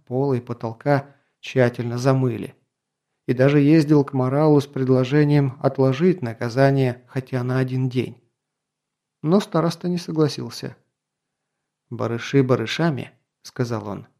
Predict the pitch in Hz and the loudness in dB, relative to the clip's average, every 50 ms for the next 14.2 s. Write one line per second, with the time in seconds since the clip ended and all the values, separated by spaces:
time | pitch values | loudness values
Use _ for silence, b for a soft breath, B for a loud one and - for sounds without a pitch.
0 | _ _ _ 135 135 139 135 123 135 151 170 180 165 131 117 117 113 - 127 123 | _ _ _ -2 -2 0 0 0 0 2 2 2 2 0 0 -4 -4 -2 0 0
1 | 123 131 131 127 131 131 135 135 131 131 143 139 147 156 135 - - - - 131 | 2 4 4 4 4 2 2 0 2 2 2 2 0 -4 -10 -12 -12 -14 -14 -14
2 | - _ _ _ _ _ _ _ _ _ _ _ _ _ _ _ _ _ - - | -16 _ _ _ _ _ _ _ _ _ _ _ _ _ _ _ _ _ -16 -10
3 | - 151 151 180 220 220 - - 208 156 - - - 165 160 165 165 165 170 160 | -2 2 2 4 4 2 0 -4 -6 -6 -6 -4 0 2 4 6 6 6 6 6
4 | 165 165 - 160 160 160 160 151 - - - 165 151 127 110 104 110 110 123 131 | 4 2 -2 -2 -2 0 -2 -2 -4 -6 -8 -6 -4 -4 -4 -4 -6 -4 -4 -4
5 | 120 - - - _ _ _ _ _ _ _ _ _ _ _ _ _ _ _ _ | -4 -4 -10 -14 _ _ _ _ _ _ _ _ _ _ _ _ _ _ _ _
6 | _ _ _ _ _ _ _ _ _ _ _ _ _ _ _ _ _ _ - 127 | _ _ _ _ _ _ _ _ _ _ _ _ _ _ _ _ _ _ -2 0
7 | 120 123 135 156 165 165 - - 120 117 107 - - - - - _ _ _ _ | 2 2 2 0 -4 -6 -8 -8 -8 -8 -8 -8 -10 -10 -12 -14 _ _ _ _
8 | _ _ _ _ _ _ _ _ _ _ _ _ _ _ - 123 143 170 175 - | _ _ _ _ _ _ _ _ _ _ _ _ _ _ -2 0 0 2 0 -2
9 | - 127 113 104 113 - 127 131 - - - 196 196 - 180 175 170 - 160 151 | -4 -8 -10 -10 -14 -10 -8 -8 -8 -4 -4 -4 -2 -2 -2 -4 -4 -4 -8 -8
10 | - - - 147 143 156 165 165 160 165 - 151 135 127 139 151 160 160 156 151 | -8 -4 -2 -2 0 0 0 0 -2 -2 -2 -4 -2 0 2 2 2 2 2 2
11 | 151 147 143 147 151 147 - - - 147 139 135 147 151 151 151 170 175 139 120 | 2 2 2 2 0 -2 -2 -2 -2 -2 0 2 2 0 2 2 0 0 0 -2
12 | 110 - - _ _ _ _ _ _ _ _ _ - - 123 120 110 120 127 143 | -4 -8 -16 _ _ _ _ _ _ _ _ _ -10 -6 -6 -6 -2 2 4 4
13 | 143 139 143 - 131 - - 131 120 120 117 107 107 120 139 147 147 143 139 139 | 4 4 2 -4 -6 -2 -2 -4 -2 -2 -2 -4 -2 -2 -2 0 0 0 0 0
14 | 139 131 127 | 0 0 -2